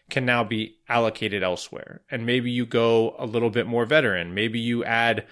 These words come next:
some, you know, some guys who are, you, you're not gonna be able to add an in your prime star, but you can add some players who are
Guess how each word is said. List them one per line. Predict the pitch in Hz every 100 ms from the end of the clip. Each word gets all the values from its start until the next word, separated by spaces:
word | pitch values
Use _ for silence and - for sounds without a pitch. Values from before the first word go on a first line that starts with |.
| - -
some, | - 135 120 110 110 101 -
you | 131
know, | 104 101 98 - _ _ _ _ _
some | - 143
guys | 135 127 120
who | 127
are, | 120 117 113 113
you, | 147 131
you're | 170
not | 185
gonna | 175
be | 165
able | 143
to | 123
add | 131 123
an | 110
in | - 143
your | 127 117
prime | - 117 104 98
star, | - - 151 110 123 170 - - _
but | -
you | 135 139
can | 135
add | 117 120 127 123
some | - 120
players | - 123 117 113 -
who | 123 117 113 110 - _ _ _
are | 131 117 113 110 107